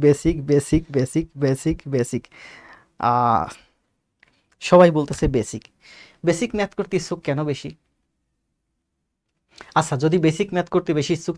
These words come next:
থাকেন তাহলে বেসিক ম্যাথের উপরই বেশি ক্লাস দেবো। অর্থাৎ সপ্তাহে যদি আমি পাঁচটা ক্লাসও দেই, তিনটা থেকে চারটা দেবো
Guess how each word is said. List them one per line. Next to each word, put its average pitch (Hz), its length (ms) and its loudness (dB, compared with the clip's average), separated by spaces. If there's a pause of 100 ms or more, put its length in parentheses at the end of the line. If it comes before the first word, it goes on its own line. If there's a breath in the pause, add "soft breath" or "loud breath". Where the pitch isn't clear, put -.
থাকেন 185 260 -2
তাহলে 143 260 2
বেসিক 147 280 -2
ম্যাথের 147 280 -2
উপরই 190 280 -4
বেশি 127 240 -6
ক্লাস 113 260 -2
দেবো। 113 140 -4 (120)
অর্থাৎ 170 200 -6 (100)
সপ্তাহে 175 380 0
যদি 185 140 2
আমি 180 160 -4
পাঁচটা 151 300 -2
ক্লাসও 165 320 -4
দেই, 208 120 0 (680 loud breath)
তিনটা 170 320 2
থেকে 160 220 -2
চারটা 147 320 0
দেবো 143 120 0